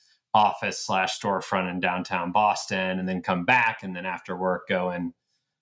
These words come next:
build walls and paint things and <laughs> get the store ready to open. So it was a very interesting start, but a couple years into that tech job, I kind of decided I'm gonna make the jump. I, I can't afford to not pursue this dream, and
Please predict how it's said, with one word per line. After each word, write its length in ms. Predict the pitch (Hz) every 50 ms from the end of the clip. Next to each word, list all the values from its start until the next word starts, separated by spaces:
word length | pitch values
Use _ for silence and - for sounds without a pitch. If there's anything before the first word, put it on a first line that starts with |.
| _ _ _ _ _
build 340 | - 117 110 107 107 101 101
walls 540 | 107 110 110 104 104 104 104 104 104 - 110
and 180 | 101 98 90
paint 300 | - - 110 107 107 104 - _
things 440 | 113 104 104 101 101 104 104 98 104
and 240 | 107 95 92 90 82 - -
<laughs> 80 | - -
get 180 | 113 101 -
the 80 | - 90
store 300 | - - - 98 92 98
ready 240 | 101 104 98 92 82
to 120 | - -
open. 380 | 95 95 92 92 - 92 92 87
So 140 | - 107
it 40 | 92
was 120 | 101 101 104
a 60 | 101
very 500 | 104 113 107 107 104 104 101 98 98 - - _ _
interesting 560 | - 143 131 123 135 127 123 - 127 113 104 98
start, 520 | - - - 110 104 107 104 101 101 - - -
but 300 | 104 98 95 95 95 - _ _ _ -
a 40 | 127
couple 260 | - 127 117 113 110
years 260 | 107 104 104 104 98
into 320 | 104 101 98 98 98 95 110
that 220 | 98 92 92 -
tech 200 | - 98 92 -
job, 220 | - 98 95 92 92
I 100 | 92 92
kind 200 | - - 90 87
of 60 | 90
decided 420 | - - - 101 95 92 92 92 95 120
I'm 60 | 127
gonna 120 | 127 123
make 200 | 120 117 113 113
the 100 | 110 101
jump. 360 | 87 104 107 101 101 101 98
I, 160 | 101 95 95 - 110
I 80 | 107
can't 240 | 104 - 113 104 101
afford 320 | 98 - - 110 101 98 95
to 80 | 95
not 340 | 95 98 95 95 98 - -
pursue 380 | - 101 - - - 101 95 95
this 240 | 98 95 - -
dream, 500 | - - 98 90 90 92 92 92 92 95
and 360 | 95 92 90 92 90 90 98